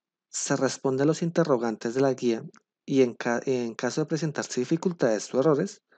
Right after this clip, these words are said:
se explica el porqué de los mismos. Como podemos evidenciar, los autores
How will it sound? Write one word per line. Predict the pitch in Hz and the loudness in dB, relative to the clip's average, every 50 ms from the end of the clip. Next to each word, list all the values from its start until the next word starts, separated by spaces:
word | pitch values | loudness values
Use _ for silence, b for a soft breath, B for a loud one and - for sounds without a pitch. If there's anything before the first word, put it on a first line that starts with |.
| _ _ | _ _
se | - - 151 | -6 -4 -2
explica | 135 - - - 117 - - 120 123 - - | -2 -2 -2 -4 -4 -2 -2 -2 -4 -2 2
el | 156 139 131 | 2 2 2
porqué | - - 117 - _ - | 2 -2 -8 -6 _ -4
de | 110 104 | -2 -2
los | 107 110 | -2 0
mismos. | 139 151 170 156 120 101 - - - - _ _ _ _ _ _ - _ _ _ b b b b b b b b b b b b b _ _ _ _ _ _ _ _ _ _ _ _ _ _ - - _ | 4 4 4 4 2 -2 -8 -14 -20 -20 _ _ _ _ _ _ -20 _ _ _ b b b b b b b b b b b b b _ _ _ _ _ _ _ _ _ _ _ _ _ _ -20 -14 _
Como | - - 120 113 107 - | -10 -6 -6 -6 -4 -4
podemos | - 117 113 120 127 139 - - | -2 -2 0 0 -2 -2 0 0
evidenciar, | 170 175 175 165 160 - 151 - - _ _ _ _ - - _ _ _ _ _ _ _ _ | 2 2 2 2 4 4 2 2 0 _ _ _ _ -20 -20 _ _ _ _ _ _ _ _
los | - - 131 127 123 117 120 | -6 -2 0 0 2 0 -2
autores | 117 113 - - 123 123 107 120 147 - - | -4 -6 0 0 2 2 2 0 -6 -10 -14